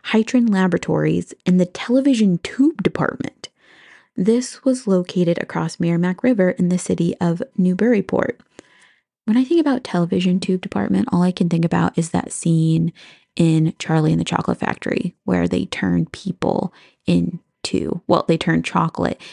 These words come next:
into something you can grab out of your television, and then, like, Mike T V goes in. Yeah. Anyways, soon after starting, a job opened for the night foreman position. The hours were from eleven P M to seven A M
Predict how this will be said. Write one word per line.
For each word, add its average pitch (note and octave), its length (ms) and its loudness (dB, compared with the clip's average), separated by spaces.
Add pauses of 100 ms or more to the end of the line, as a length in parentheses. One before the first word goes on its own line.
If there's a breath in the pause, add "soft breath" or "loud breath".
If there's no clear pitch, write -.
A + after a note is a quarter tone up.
(160 loud breath)
into F3 220 -2
something E3+ 280 -2
you F3 60 -2
can E3+ 140 0
grab - 240 -2
out F3 160 0
of E3 80 -2
your F3 80 0
television, G3 720 2 (400 loud breath)
and D#3+ 140 2
then, E3 120 2
like, - 220 -2
Mike F3 260 0
T D#3+ 180 -4
V D#3 380 -2 (220)
goes - 380 -2
in. E3+ 320 -4
Yeah. - 180 -4 (160)
Anyways, G#3+ 340 0 (640 loud breath)
soon D#4 340 0
after C4 380 0
starting, E3+ 760 0
a F#3+ 60 0
job A3+ 400 -2
opened F#3+ 380 2
for E3+ 380 0
the E3 540 0
night F3+ 560 0
foreman A3 640 0
position. - 680 -6 (680 soft breath)
The F#3+ 100 2
hours F#3 340 4
were F3 340 2
from F3 420 -2
eleven E3+ 340 2
P A#3 200 0
M A#3 160 0
to F#3 100 -2
seven G3 320 0
A E3 160 2
M F3 280 -2